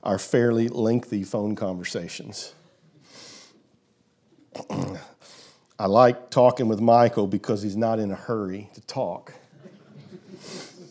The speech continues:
And, uh, most of the time, we're all in a hurry too much.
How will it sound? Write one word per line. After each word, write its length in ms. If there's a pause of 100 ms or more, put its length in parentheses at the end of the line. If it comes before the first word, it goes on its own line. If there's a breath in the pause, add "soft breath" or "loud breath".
(2500 soft breath)
And, 200
uh, 200
most 260
of 80
the 40
time, 200
we're 180
all 200
in 100
a 20
hurry 340
too 200
much. 420